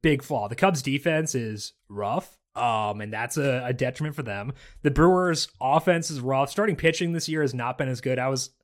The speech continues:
following that game last night more so for the Corbin Burns strikeout under, which did not hit. I think he had seven strikeouts in that game, but I was following that game, uh, from that perspective. So the Brewers have their flaws as well. The Pirates,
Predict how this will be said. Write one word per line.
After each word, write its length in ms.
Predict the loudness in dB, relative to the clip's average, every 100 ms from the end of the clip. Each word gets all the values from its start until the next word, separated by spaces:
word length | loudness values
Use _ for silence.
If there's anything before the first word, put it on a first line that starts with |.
| _ _ 0
following 280 | 6 8 8
that 140 | 6
game 200 | 4 0
last 240 | 0 -2 0
night 180 | 0 2
more 160 | 0
so 180 | 2 -2
for 140 | -2
the 260 | -2 -2 -2 -8 -20 _ _
Corbin 380 | 8 10 10 6
Burns 340 | 0 0 -2
strikeout 380 | -2 -2 -2 -6
under, 220 | -6 -6
which 180 | -10 -8
did 100 | -8
not 200 | -8 -8
hit. 100 | -10
I 40 |
think 180 | -10 -10
he 80 | -10
had 100 | -10
seven 300 | -6 -6 -8
strikeouts 480 | -10 -10 -10 -10 -8
in 80 | -8
that 160 | -8
game, 160 | -6 2
but 80 | 6
I 20 |
was 180 | 6 6
following 360 | 4 4 2
that 180 | -2 -6
game, 320 | -6 -6 -8
uh, 140 | -6 -6
from 160 | -6
that 220 | -2 -2 -2
perspective. 640 | -4 -4 -8 -8 -8 -10 -12 -20 -2
So 100 | 4
the 80 |
Brewers 440 | 6 6 6 6 4
have 440 | 2 4 2 0 _ -4
their 240 | 2 4
flaws 360 | 4 2 2 0
as 120 | -4
well. 420 | -2 -2 -2 -4 -10 _ -2
The 60 |
Pirates, 680 | 4 4 4 2 0 -2 -8